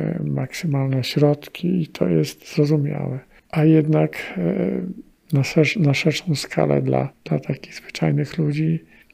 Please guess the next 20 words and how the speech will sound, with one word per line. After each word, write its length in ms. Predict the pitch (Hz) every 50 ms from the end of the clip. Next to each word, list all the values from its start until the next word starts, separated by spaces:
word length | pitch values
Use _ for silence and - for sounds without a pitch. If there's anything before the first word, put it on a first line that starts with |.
| -
nie 220 | 170 180 202 214 202
jest 240 | 175 139 - -
możliwe 540 | 156 135 135 131 127 123 127 135 127 131 135
działanie 360 | 135 143 135 139 131 135 139
ekstremalne, 720 | - 139 - - - - - 147 135 135 135 147 139 143 143
dlatego, 580 | 135 139 135 - - - 160 147 170 165 160 160 - _ _ _ _ -
mm, 800 | 160 147 143 147 147 143 143 147 143 147 143 151 156 156 - - _ _ _ _ -
próba 760 | - - 151 165 170 156 147 - 170 - - - 165 165 170 - _ _ _ _ -
właściwej 540 | 165 147 135 - - - 147 147 151 151 147
miary 540 | 147 139 131 127 127 127 131 143 147 151 - _ _ _ _ - -
i 540 | 143 139 135 139 143 143 151 165 160 156 185 185 _ _ _ _ _ - -
styl 580 | - - - - - 165 160 160 143 143 135 - - _ _ _ _ -
czy 160 | - - 147
duchowość 920 | 131 135 - - - 170 147 135 139 139 147 143 - - - - - - _ _ -
umiarkowania 720 | - - - - - 147 139 143 - 143 143 147 151 156
i 400 | 151 165 180 175 160 156 151 147
może 260 | 143 143 143 143 147
być 300 | 143 147 139 - - - _ -
właściwą 540 | 156 135 123 - - - 165 143 135 135 135
drogą. 460 | 131 131 131 131 139 139 139 139 143